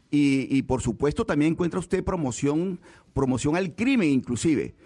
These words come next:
De tal manera que en este caso, yo, igual que usted, tampoco es que conozca mucho del, el, el tema como lo está ma-, lo está planteando Gonzalo Lázari, pero,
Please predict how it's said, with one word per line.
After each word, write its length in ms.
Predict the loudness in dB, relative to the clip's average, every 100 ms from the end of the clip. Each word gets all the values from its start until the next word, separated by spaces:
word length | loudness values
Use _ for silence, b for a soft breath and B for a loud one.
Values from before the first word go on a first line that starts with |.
| B B -8
De 120 | -6
tal 180 | -2 0
manera 320 | 0 0 -2
que 120 | -2
en 100 | -4
este 200 | -2 -4
caso, 520 | -2 -2 -2 -2 -2 -4
yo, 380 | -4 0 0 0
igual 300 | -2 0 -2
que 80 | -4
usted, 160 | -4
tampoco 260 | -4 -2 -4
es 60 |
que 80 | -2
conozca 420 | -2 0 0 0 2
mucho 460 | 4 4 2 0
del, 160 | 0 0
el, 120 | -2
el 180 | -4 -2
tema 320 | 2 2 2
como 200 | -2 -2
lo 80 | -2
está 160 | -2
ma-, 140 | -2 -2
lo 100 | -4
está 180 | -4 -4
planteando 400 | -2 0 0 2
Gonzalo 480 | 0 0 0 0 2
Lázari, 480 | 0 -2 -2 -2 -6 B B B _ -2
pero, 440 | 2 4 4 2